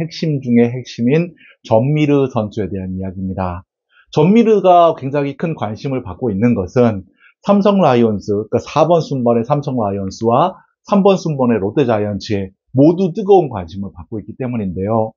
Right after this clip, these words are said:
아마 현 상태에서 봤을 때는 롯데 아니면 삼성 두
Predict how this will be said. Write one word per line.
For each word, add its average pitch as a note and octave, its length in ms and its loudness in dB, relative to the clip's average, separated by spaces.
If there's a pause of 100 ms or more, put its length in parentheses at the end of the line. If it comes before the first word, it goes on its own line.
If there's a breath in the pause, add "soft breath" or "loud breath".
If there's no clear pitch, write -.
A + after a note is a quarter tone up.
아마 F3+ 260 6
현 A3 240 -2
상태에서 F3+ 360 -2
봤을 G#2 240 -8
때는 A2 400 -6 (260 soft breath)
롯데 C#3+ 600 2
아니면 A#2 380 -2
삼성 C3 540 -4 (380)
두 E3+ 340 2